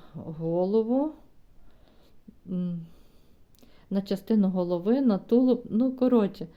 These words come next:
п'ять мотків пішло, я замовила зразу три, потім мені не вистачило, я вам про це буду розказувати на початку. Потім я дозамовила три, і ось один моточок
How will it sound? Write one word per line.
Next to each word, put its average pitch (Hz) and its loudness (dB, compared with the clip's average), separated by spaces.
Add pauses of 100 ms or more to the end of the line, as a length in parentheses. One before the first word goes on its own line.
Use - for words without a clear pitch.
(340)
п'ять 240 2
мотків 208 0
пішло, 233 0
я 208 2
замовила 196 0
зразу 175 -4
три, 208 0
потім 240 -2
мені 170 -4
не 156 -4
вистачило, 262 -4
я 240 2
вам 233 0
про 226 -4
це 220 -6 (380)
буду 196 -4
розказувати 180 -6
на 175 -4
початку. 180 -8 (100)
Потім 180 0
я 175 -6
дозамовила 170 -8
три, 233 -4
і 294 0
ось 226 -8
один 175 -8
моточок 160 -12